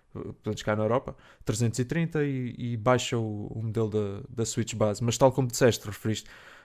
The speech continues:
a tal questão de há várias maneiras de baixar o preço da consola. A consola já tem, eh, vai fazer já do-, dois anos de mercado.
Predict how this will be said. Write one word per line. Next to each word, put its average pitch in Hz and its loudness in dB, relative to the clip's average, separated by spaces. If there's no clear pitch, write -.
a 107 0
tal 110 6
questão 117 2
de 101 2
há 123 10
várias 120 8
maneiras 110 4
de 98 -8
baixar 104 2
o 107 -6
preço - -6
da 104 -8
consola. 123 -2
A - -18
consola 107 0
já 107 2
tem, 104 0
eh, 101 0
vai 107 0
fazer 107 0
já 107 2
do-, 104 2
dois 117 2
anos 107 0
de 107 -4
mercado. 131 0